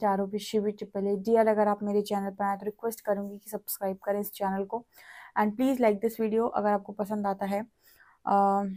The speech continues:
मेरा एक और चैन-, चैनल है साइकिक टैरो शिवी ट्रिपल एट, आप उसको भी सब्सक्राइब कर सकते हैं। आज का जो टॉपिक रहने वाला है वो बहुत ही इंटरेस्टिंग टॉपिक है। अ, एंजल्स से मैंने आज पूछा है कि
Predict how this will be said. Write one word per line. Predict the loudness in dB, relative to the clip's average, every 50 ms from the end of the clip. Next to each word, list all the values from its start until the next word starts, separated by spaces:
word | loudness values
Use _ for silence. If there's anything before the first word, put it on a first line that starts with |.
| -10 _ _ _ -6 -2
मेरा | 2 4 4 4
एक | 4 4
और | 4 2 2
चैन-, | 2 -2 -2 -2 -2
चैनल | -2 -2 -2 0 0 -2
है | -2
साइकिक | -2 -2 -4 -4 -4 -8 -4
टैरो | -4 -2 -2 -2
शिवी | -4 -6 -8 -8 -8
ट्रिपल | -6 -8 -6 -4 -4
एट, | -4 -4 -4 -4
आप | -6 -6
उसको | -8 -14 -10 -6
भी | -6 -4
सब्सक्राइब | -4 -4 -6 -8 -6 -4 -4 -4 -2
कर | -4 -6 -6
सकते | -6 -6 -12 _ -8 -8
हैं। | -6 -6 -8 -10 -14 -20 -20 -20 -16 -2 6 8
आज | 8 8 8
का | 6 2
जो | 2 2
टॉपिक | 2 2 2 4 2 2 2
रहने | 2 0 2 2 2 2
वाला | 2 2 2 2 0
है | -2 -2
वो | -2 -4
बहुत | -4 -4 -4 -4 -4 -4
ही | -4
इंटरेस्टिंग | -4 -2 0 0 -2 -2 -4 -6 -4 0
टॉपिक | 0 0 2 2 -2 -4 -4 -6
है। | -12 -12 _ _ _ -20 -20 -20 -20 -20 -8 0 4
अ, | 4 6 6 6 6
एंजल्स | 6 6 8 8 6 6 4 0
से | 0 2 2 4
मैंने | 4 2 2 2 0 0
आज | 2 0 0 0 -2 -4
पूछा | -6 -6 -6 -2 -2 -2
है | 0 0 0 -2 -2
कि | -6 -8 -8 -6 -4 -2 -2 -2 -4